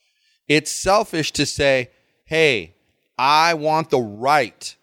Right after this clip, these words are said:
to be able to go to work. And if anyone is afraid to go to work, employers should be required to let them work from home for a while."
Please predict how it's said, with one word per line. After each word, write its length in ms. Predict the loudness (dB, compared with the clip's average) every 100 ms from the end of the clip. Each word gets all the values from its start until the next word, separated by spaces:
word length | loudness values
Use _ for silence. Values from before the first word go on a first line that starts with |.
| _
to 120 | -12
be 160 | 0 0
able 200 | 2 0
to 60 |
go 220 | 0 2 2
to 60 |
work. 540 | 0 4 4 2 _ _ _ _ _ _ _ -2
And 120 | 0
if 180 | 0 -2 _ 0
anyone 500 | 2 2 2 2 2
is 140 | -2
afraid 600 | -6 -6 2 2 2 0
to 40 | -2
go 180 | 2
to 80 | 2
work, 580 | 2 2 2 2 -2 _ _ _ _ _ _ _ _ _ _ -12
employers 640 | -12 -4 2 4 4 0
should 180 | -2 -4
be 140 | -8
required 760 | -8 -8 -10 -2 2 4 2 -2
to 60 |
let 180 | -2 -2
them 140 | -2 -4
work 180 | -4
from 140 | -6 -8
home 280 | -4 -4 -4
for 180 | -4 -4
a 80 |
while." 420 | -2 -2 -2 -8